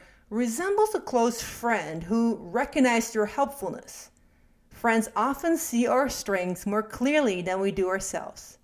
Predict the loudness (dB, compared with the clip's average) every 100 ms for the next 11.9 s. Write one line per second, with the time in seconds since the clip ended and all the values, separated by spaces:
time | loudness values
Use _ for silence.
0 | _ _ _ _ 2 4 6 6 8 6
1 | 4 2 2 2 0 -2 4 6 6 6
2 | 4 0 4 6 8 6 6 4 2 4
3 | 4 4 4 6 4 0 -4 -8 0 2
4 | 6 6 6 4 6 6 4 6 6 6
5 | 6 8 8 6 2 0 4 6 8 8
6 | 8 8 4 0 2 2 0 2 2 2
7 | 2 -2 0 0 2 2 4 4 4 4
8 | 4 0 0 -4 -6 -14 _ _ _ _
9 | _ _ _ _ -6 -2 2 2 2 0
10 | -4 -4 0 2 2 2 4 6 6 2
11 | 0 4 4 4 2 0 -2 -4 -6